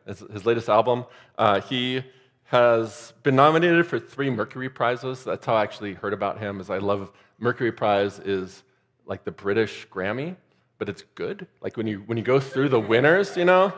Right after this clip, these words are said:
there's no, like, Milli Vanilli, or there's no that you're like, "Oh, that's an interesting choice right there." Uh, a lot of it I really stand by, and I, I, I love, 'cause I tend to like music from England,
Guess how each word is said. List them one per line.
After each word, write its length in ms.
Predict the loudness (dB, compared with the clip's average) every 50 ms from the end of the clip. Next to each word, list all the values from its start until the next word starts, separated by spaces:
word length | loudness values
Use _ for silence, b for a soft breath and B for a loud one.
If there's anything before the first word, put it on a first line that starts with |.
| B B B B B B 0 2
there's 200 | 4 4 6 6
no, 180 | 6 8 8
like, 220 | 8 6 4 2 0
Milli 440 | 0 2 4 4 6 4 4 2
Vanilli, 640 | 2 2 2 4 4 6 6 4 4 4 2 2 4
or 100 | 4 4
there's 160 | 2 0 0
no 160 | 2 2 4 6
that 80 | 6 6
you're 100 | 6 6
like, 200 | 4 4 2 2 4
"Oh, 300 | 4 6 8 6 6 6
that's 220 | 4 2 2 2 0
an 100 | -2 -2
interesting 460 | -2 -4 -6 -10 -10 -8 -8 -8 -8
choice 340 | -6 -4 -2 -2 -2 -2 -4
right 160 | -4 -2 -2
there." 220 | 0 -2 -2 -2 B B B B B
Uh, 260 | 0 2 4 4 4 4
a 60 | 6
lot 220 | 6 6 8 8 6
of 100 | 6 4
it 140 | 2 2 2 2
I 60 | 2
really 220 | 2 4 2 2
stand 300 | 0 0 -2 -2 0 0
by, 80 | 0 0
and 80 | 0
I, 60 | 0 -2
I, 180 | -2 0 -2
I 220 | 0 0 0 0 0
love, 520 | 2 4 6 6 6 4 2 -2 -10 -20 _ _ _ _
'cause 160 | -10 -8 -8
I 60 | -8
tend 200 | -8 -8 -6 -4
to 60 | -2 -2
like 180 | -2 -4 -6
music 300 | -8 -12 -10 -12 -14 -14
from 160 | -14 -14 -14 -12
England, 360 | -12 -10 -10 -10 -10 -12 -14